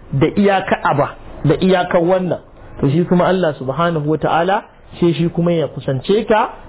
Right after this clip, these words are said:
zira'an da zira'i ɗaya. "Wa in taqarraba ilayya zira'an", idan kuma ya nemi kusanci da ni zira'i ɗaya, ni kuma taqarrabtu minhu ba'an,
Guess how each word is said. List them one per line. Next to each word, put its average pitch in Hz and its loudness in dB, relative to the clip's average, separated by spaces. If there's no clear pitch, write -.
zira'an 139 2
da 131 2
zira'i 123 -2
ɗaya. 98 -6
"Wa 151 4
in 202 4
taqarraba 208 2
ilayya 202 -2
zira'an", 165 -2
idan 220 -2
kuma 240 -2
ya 254 2
nemi 196 -2
kusanci 214 -2
da 156 0
ni 185 -2
zira'i 151 -2
ɗaya, 135 -2
ni 180 0
kuma 196 -4
taqarrabtu 175 -4
minhu 151 0
ba'an, 143 0